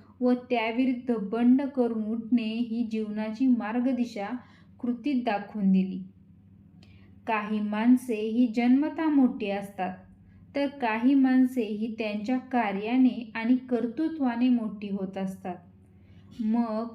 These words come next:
त्या माणसांच्या कार्याची व कर्तृत्वाची उंची एवढी मोठी असते की, त्या माणसांना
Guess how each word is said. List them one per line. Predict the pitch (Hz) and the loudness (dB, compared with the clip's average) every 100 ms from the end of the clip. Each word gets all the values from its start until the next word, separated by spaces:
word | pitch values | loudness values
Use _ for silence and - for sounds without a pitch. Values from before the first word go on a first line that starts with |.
| - | -2
त्या | 233 | -2
माणसांच्या | 226 214 208 202 254 254 247 262 | -2 -4 -4 -2 4 4 2 -2
कार्याची | - 226 214 220 247 262 262 254 233 | -4 -4 -2 0 2 0 0 0 0
व | 240 269 - | -2 -2 -4
कर्तृत्वाची | 226 226 269 269 277 269 254 | -4 -2 -4 -4 -2 -4 0
उंची | 269 240 226 226 - 254 240 254 - - - - - - - - - | 2 4 2 -4 0 0 2 -2 -8 -20 -20 -20 -20 -20 -20 -20 -4
एवढी | 240 247 247 294 | 2 4 6 4
मोठी | 320 311 294 285 262 | 4 4 2 2 2
असते | 254 254 - 208 208 254 247 254 | 2 0 -4 -4 -2 -2 -2 0
की, | 247 240 | 0 2
त्या | 254 | -2
माणसांना | 220 208 214 208 269 277 254 233 | -2 -4 -4 -2 0 4 4 4